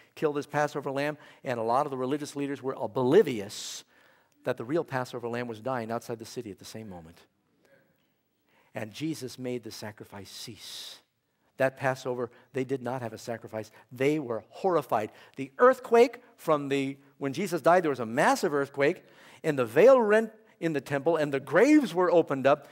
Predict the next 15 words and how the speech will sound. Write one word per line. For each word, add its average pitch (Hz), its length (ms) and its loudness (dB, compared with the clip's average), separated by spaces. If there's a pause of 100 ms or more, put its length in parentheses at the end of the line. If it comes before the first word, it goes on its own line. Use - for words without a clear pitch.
(160)
It 160 180 0
completely 269 540 0
disrupted 185 500 0
the 147 80 -4
sacrificial 180 640 0
system 160 320 -6
on 131 80 -2
that 160 180 2
Passover. 175 540 0 (1040)
And 135 100 -2
ultimately, 147 420 2
the 120 80 -10
temple 123 300 -6
was 117 140 -10
destroyed. 135 460 -14